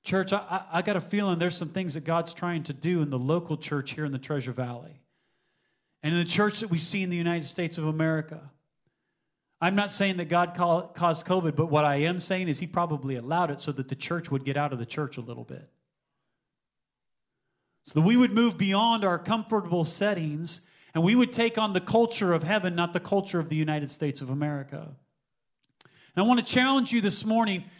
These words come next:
in your prayer and in your focus. Here's what I want to challenge you, and then we're gonna jump into some time of discussion together. It's gonna be fun this morning, I can tell already.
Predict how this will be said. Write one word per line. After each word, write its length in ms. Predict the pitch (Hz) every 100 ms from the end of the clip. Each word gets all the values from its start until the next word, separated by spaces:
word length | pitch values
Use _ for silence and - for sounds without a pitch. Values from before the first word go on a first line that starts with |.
| -
in 180 | 214 196
your 140 | 190
prayer 680 | 185 202 214 240 254 247 - _ _ _ _ _ _ -
and 140 | 196
in 120 | 208
your 140 | 196 190
focus. 720 | 196 196 196 151 - - - _ _ _ _ _ _ _
Here's 240 | 180 185
what 80 | 220
I 40 |
want 240 | 214 214 214
to 60 |
challenge 280 | 220 202 156
you, 80 | 170
and 100 | 160
then 80 | 160
we're 120 | 180
gonna 100 | 175
jump 260 | 180 180
into 140 | 180 160
some 180 | 160 156
time 240 | 175 165
of 100 | 147
discussion 520 | 139 - 160 135 143
together. 420 | 135 131 127 123 120 _ _ _
It's 220 | 165 165
gonna 180 | 151 127
be 160 | 117
fun 360 | 104 - 131 120
this 180 | 107 -
morning, 260 | 107 107 107
I 100 | 117
can 160 | 113 110
tell 180 | 123
already. 420 | 107 110 117 -